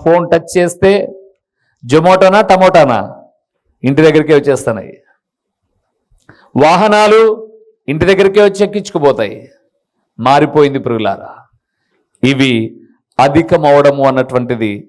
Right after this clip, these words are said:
మీకు ఒక్క మాట చెప్పి ముందుకెళ్ళేనా? పెరుగుట అనేది, ఆ, చెప్పండి, దేని కొరకు?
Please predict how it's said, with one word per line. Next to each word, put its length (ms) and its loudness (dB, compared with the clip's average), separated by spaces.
మీకు 240 -2
ఒక్క 140 -4
మాట 220 0
చెప్పి 260 -8
ముందుకెళ్ళేనా? 680 0
పెరుగుట 420 2
అనేది, 580 4
ఆ, 260 0
చెప్పండి, 680 0
దేని 220 2
కొరకు? 680 2